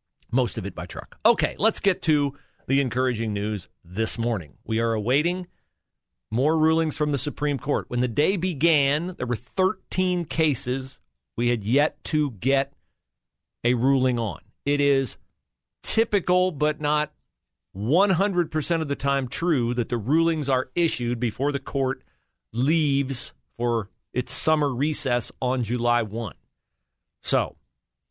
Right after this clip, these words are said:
we all, of course, are awaiting the ruling on Dobbs versus Missi-, Mississippi, and that will tell us whether the leaked opinion on it, which said five four,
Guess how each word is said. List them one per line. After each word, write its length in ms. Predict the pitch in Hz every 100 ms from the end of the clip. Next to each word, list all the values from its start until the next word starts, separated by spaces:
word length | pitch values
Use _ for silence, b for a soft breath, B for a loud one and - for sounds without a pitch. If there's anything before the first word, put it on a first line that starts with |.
| _ _ _ _ 113
we 100 | 123
all, 280 | 143 170 156
of 80 |
course, 320 | - 131 123 131
are 100 | 113
awaiting 460 | 110 127 139 135
the 80 | 117
ruling 400 | 110 127 123 113
on 120 | 104
Dobbs 360 | 104 117 127 101
versus 340 | 117 - 104
Missi-, 440 | 117 101 - 123 -
Mississippi, 720 | 139 131 131 - 220 190 175 -
and 100 | 139
that 160 | 147
will 80 | 147
tell 220 | - 131
us 120 | 123 127
whether 200 | 117 110
the 100 | 110
leaked 320 | 156 208 -
opinion 380 | - 139 135 131
on 220 | 120 127
it, 140 | -
which 140 | 117 -
said 280 | 123 117
five 300 | - 135 135
four, 360 | - 135 127